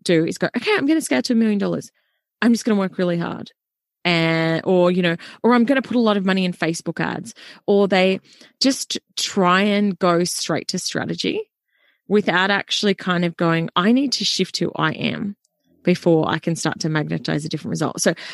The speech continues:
I think that the mindset work is key. You can do mindset work by educating yourself, by reading, by listening to podcasts, by,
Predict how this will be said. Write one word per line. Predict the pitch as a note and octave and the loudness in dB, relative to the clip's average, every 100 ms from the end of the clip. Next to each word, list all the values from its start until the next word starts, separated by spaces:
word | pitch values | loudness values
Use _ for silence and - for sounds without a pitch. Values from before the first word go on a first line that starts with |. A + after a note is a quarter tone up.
| - | -2
I | G#3+ B3+ | 0 0
think | D#4+ D#4 | 0 0
that | - - | 0 2
the | A3+ | 4
mindset | F#3+ D#3+ F3 - E3+ | 4 2 0 -2 -2
work | E3 D#3+ - - | -2 -2 -6 -6
is | D#3+ - - _ | -6 -6 -18 _
key. | - - - F3+ A3 C#4 - - - - - | -16 -16 -6 -4 0 0 0 -8 -20 -20 -4
You | G#3+ A3+ | 2 2
can | - A3+ G3+ F#3 | 2 -2 0 0
do | G#3 A#3+ | 2 4
mindset | G#3+ G#3+ G#3+ A3 | 4 2 0 -2
work | F#3+ F#3 F#3 F#3+ - | 0 0 0 -2 -4
by | D#3+ D#3+ D#3+ E3 E3 - | -2 -2 -2 -2 -4 -4
educating | B3+ E4+ E4 C4 | -4 0 0 2
yourself, | A#3+ F#3+ D3+ C#3 | 0 -2 -6 -6
by | - | -4
reading, | D#3+ G#3 B3+ A#3+ G3+ F#3 | 0 2 4 2 2 0
by | E3 | -2
listening | D#3+ - D#3+ D#3+ | -2 -4 -6 -6
to | - | -4
podcasts, | B3 A#3 G#3+ F3+ E3+ F3 | -4 -2 -2 0 -2 -4
by, | - D#3 D#3 | -4 -2 -2